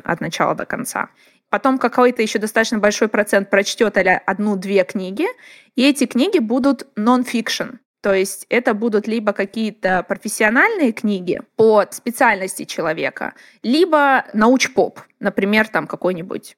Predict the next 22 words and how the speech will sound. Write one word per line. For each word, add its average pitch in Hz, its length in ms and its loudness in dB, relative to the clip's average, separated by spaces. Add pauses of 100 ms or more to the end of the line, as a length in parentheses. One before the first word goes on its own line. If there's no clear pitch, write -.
(100)
«Сапиенс» - 540 -2
про 139 340 2
то, - 180 -4
как - 360 -10
человеческий 180 480 0
род - 200 2
развивался. - 680 -4 (420)
А 185 80 -8
я 254 220 2
бы 285 120 2
очень 254 340 0
сильно 277 380 2
хотела 214 420 -2
агитировать 202 640 0
всех - 520 -6 (280)
всё-таки 262 640 -2
читать - 360 -2
художественную - 1000 0
литературу, - 840 -6 (140)
а 190 360 2
не 190 500 -2
научпоп 190 760 0